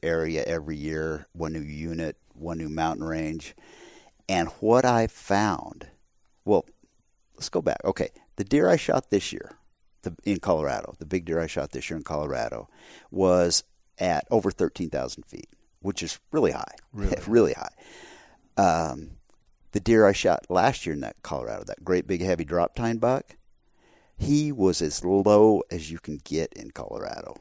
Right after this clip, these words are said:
Speaker 1: in the unit, in all the units that I
Speaker 2: Mm-hmm.
Speaker 1: look at. Um, and that deer was close to the highway.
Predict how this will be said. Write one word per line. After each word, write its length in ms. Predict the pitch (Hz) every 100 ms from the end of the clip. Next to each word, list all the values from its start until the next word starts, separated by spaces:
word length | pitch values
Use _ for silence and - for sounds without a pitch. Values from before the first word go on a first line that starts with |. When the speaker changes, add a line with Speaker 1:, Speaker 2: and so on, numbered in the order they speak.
| _ -
Speaker 1:
in 140 | 87
the 60 | 82
unit, 280 | 90 80 -
in 80 | 82
all 160 | 80
the 100 | 76
units 340 | 71 71 - -
that 100 | 69
I 240 | 73 69 -
Speaker 2:
Mm-hmm. 120 | - -
Speaker 1:
look 180 | -
at. 280 | - - - _ _ - - - _
Um, 500 | 104 90 90 90 82 - - _ _ _ _ _ -
and 420 | 98 92 90 76
that 180 | 98 87
deer 120 | 95
was 120 | 87
close 220 | - 87 -
to 60 |
the 80 | 82
highway. 480 | 90 139 - 87